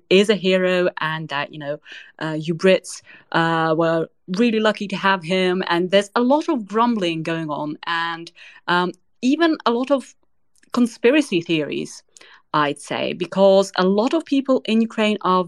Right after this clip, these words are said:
very concerned that, you know, his resignation, uh, will sort of lessen the U K's, uh, support for Ukraine.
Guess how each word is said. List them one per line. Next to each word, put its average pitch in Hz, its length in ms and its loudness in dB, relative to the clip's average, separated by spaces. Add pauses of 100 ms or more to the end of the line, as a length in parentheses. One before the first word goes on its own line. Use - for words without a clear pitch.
(120)
very 233 240 4
concerned 180 800 -4
that, 156 220 -10
you 160 60 -14
know, 156 100 -8
his 175 240 -8
resignation, 165 800 -2 (340)
uh, 170 260 2
will 185 140 4
sort 190 220 0
of 175 100 0
lessen 180 540 0 (400)
the 170 60 -6
U 185 120 0
K's, 170 480 0
uh, 160 200 -2
support 170 520 0
for 151 140 -10
Ukraine. 139 460 -8